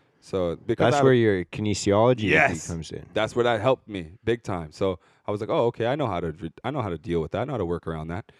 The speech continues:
Speaker 1: And then just made sure she's been to physio and whatnot. And, okay, what's the physio say? Okay, I can work with that. And then so we just started progressing from there. Just do some light band exercises as part of her program.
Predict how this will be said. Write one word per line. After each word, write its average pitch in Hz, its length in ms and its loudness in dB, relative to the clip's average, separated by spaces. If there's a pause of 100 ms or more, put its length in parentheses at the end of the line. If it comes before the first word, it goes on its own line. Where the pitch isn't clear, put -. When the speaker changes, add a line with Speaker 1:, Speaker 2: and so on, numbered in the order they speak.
(240)
Speaker 1:
And 92 200 -6
then 92 120 -2
just - 120 -12
made 101 160 -4
sure 101 240 -2
she's 92 200 -8
been 95 140 -6
to 85 60 -8
physio 87 480 -4
and 107 100 -8
whatnot. 95 360 -6
And, 110 180 -10
okay, 107 240 -6
what's 107 180 -4
the - 80 -20
physio 92 320 -4
say? 110 260 -4
Okay, 123 240 -4
I 104 100 -4
can 120 100 -6
work 95 180 -4
with 85 120 -10
that. 98 200 -6 (480)
And 101 180 -6
then 107 140 -4
so 107 240 2
we 110 80 0
just 110 160 -8
started 110 300 0
progressing 110 400 -4
from 113 140 -12
there. 139 180 -4
Just - 160 -16
do 90 100 -6
some 87 180 -10
light 87 220 -6
band 90 300 -6
exercises 98 640 -8
as 101 160 -4
part 113 240 0
of 104 60 -2
her 101 100 0
program. 107 480 0